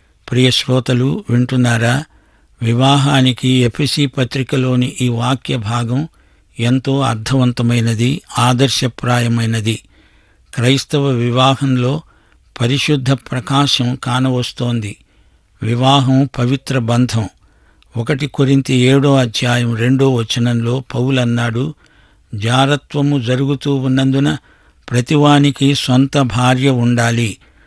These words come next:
ప్రతి స్త్రీకి సొంత భర్త ఉండాలి.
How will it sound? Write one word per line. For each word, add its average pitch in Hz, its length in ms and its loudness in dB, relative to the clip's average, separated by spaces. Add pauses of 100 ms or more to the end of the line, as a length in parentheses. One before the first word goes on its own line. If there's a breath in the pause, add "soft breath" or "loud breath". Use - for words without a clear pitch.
(240 soft breath)
ప్రతి 127 280 0
స్త్రీకి 135 720 0
సొంత 131 400 -2
భర్త 120 400 -4
ఉండాలి. 117 720 -2